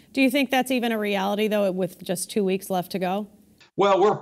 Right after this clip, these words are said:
Speaker 2: we're pushing it. I, I mean, look, uh, we, we've gotten to the point that a lot of businesses have actually, uh, started ignoring the order.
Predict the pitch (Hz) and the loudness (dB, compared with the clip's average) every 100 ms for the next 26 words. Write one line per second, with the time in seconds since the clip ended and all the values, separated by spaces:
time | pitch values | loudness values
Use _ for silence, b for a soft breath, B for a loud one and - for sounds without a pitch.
0 | - 165 165 - 165 110 82 78 107 113 | -4 -2 -2 -2 -4 -4 -10 -10 -6 -6
1 | 123 127 123 117 127 104 120 110 110 110 | -6 -6 -4 -2 -2 -2 -4 -2 -2 -4
2 | 110 135 135 135 131 156 156 151 147 107 | -6 -2 -2 -2 -2 0 0 0 -4 -4
3 | 131 127 123 107 101 110 143 - - _ | -4 -2 -2 -2 0 2 0 -4 -12 _
4 | 117 113 113 110 107 - 101 113 110 - | -8 -6 -6 -4 -4 -4 -6 -4 -4 -4
5 | 117 104 104 101 95 b b b _ - | -6 -2 -2 -4 -8 b b b _ -8
6 | 104 101 101 98 98 - - 120 110 104 | -4 -2 -2 -4 -8 -10 -4 -2 -2 -2
7 | 107 107 120 95 85 76 - | -2 -2 -2 -4 -8 -10 -12